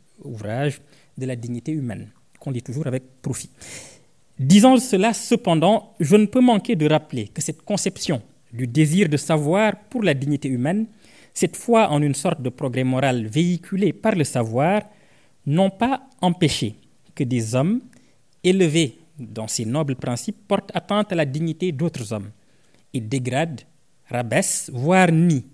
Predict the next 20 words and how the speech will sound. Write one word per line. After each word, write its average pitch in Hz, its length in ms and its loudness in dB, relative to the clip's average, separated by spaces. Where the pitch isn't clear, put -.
leur 120 240 -6
humanité. 110 540 -6
Tel 156 220 2
est 226 100 6
dans 160 160 0
l'Odyssée 127 440 -4
humaine, 131 380 -4
en 131 80 -6
particulier 113 680 -6
en 180 80 0
Europe, 131 480 -4
les 143 140 2
ambiguïtés 160 500 0
du 170 100 -2
savoir 110 600 -2
et 151 60 -6
de 131 80 -4
ses 143 140 -2
privilèges 135 560 -4
déraisonnables. 107 680 -8